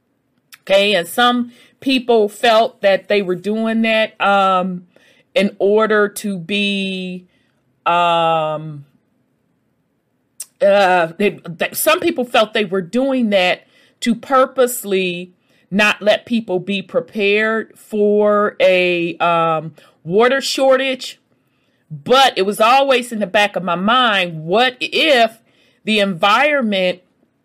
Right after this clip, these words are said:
or the atmosphere is so toxic that that's why they're putting restrictions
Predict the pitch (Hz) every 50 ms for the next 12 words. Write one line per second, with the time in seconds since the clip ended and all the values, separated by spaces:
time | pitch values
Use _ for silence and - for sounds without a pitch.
0 | _ _ _ _ _ _ - - _ 190 196 190 180 - 294 - - 180 196 226
1 | 226 - 247 262 240 247 - - - 208 208 196 190 - - 185 185 - - -
2 | 196 185 180 180 - - 285 311 320 330 330 - - - 180 175 170 156 - _
3 | - - _ _ _ _ _ _ _ _ _ _ _ _ _ _ _ _ _ _
4 | _ _ _ _ _ _ _ _ 160 160 220 220 208 202 190 - _ _ _ -
5 | 151 139 - 214 233 254 269 - - 233 233 214 196 185 180 180 190 175 175 170
6 | 175 - 233 185 170 165 160 151 156 151 - - - 208 208 185 - - - 160
7 | 139 120 123 143 139 - -